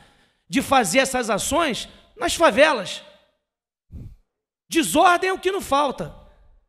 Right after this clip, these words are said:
Mas ele não tem coragem, porque o que ele faz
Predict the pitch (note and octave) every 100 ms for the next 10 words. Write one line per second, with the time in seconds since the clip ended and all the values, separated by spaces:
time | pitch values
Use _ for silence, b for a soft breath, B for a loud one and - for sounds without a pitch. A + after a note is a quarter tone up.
0 | _ _ _ _ _ _ _ _ F#3+ G#3
1 | B3 B3 A#3 A#3 F#3 D#3+ D3+ A#2 B2+ _
2 | _ _ - - D#3 F#3+ G3 F#3+ A3 A3
3 | G#3 - A#3+ B3+ F3